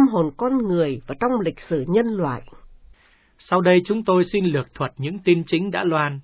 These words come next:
Speaker 2: Beirut, hôm qua Đức cha Bechara Rai đã được bầu làm thượng phụ giáo chủ thứ bảy mươi bảy của giáo hội Công giáo Maronit,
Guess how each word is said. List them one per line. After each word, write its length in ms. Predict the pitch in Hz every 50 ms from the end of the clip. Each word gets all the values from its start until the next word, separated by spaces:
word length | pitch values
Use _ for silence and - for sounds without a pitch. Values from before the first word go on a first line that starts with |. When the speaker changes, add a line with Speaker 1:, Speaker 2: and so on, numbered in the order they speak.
| _ _ _ _ _ _ -
Speaker 2:
Beirut, 500 | 160 156 160 160 156 139 170 180 208 - _ _ _ _ _ _ _
hôm 240 | - 190 190 196
qua 220 | 185 - 180 175 180
Đức 120 | 180 - 185 -
cha 240 | - 185 170 165 165
Bechara 560 | 165 175 170 - - 175 165 165 160 160 156 160
Rai 280 | 156 156 151 147 147
đã 160 | 147 151 185
được 220 | 196 151 143 - -
bầu 240 | 143 131 127 120 120
làm 260 | 123 127 120 117 110
thượng 260 | - 156 147 135 127
phụ 280 | - - 147 135 135 123
giáo 200 | - 165 196 208 -
chủ 240 | - 135 117 107 101 -
thứ 120 | - 196 220
bảy 200 | 160 131 123 110
mươi 180 | 131 165 175 160
bảy 240 | 139 117 101 92 95 -
của 100 | - 113
giáo 200 | 110 143 170 190
hội 260 | 160 147 143 139 - -
Công 200 | - 165 156 156
giáo 240 | 143 160 147 165 185
Maronit, 540 | 185 170 151 147 151 151 147 151 170 208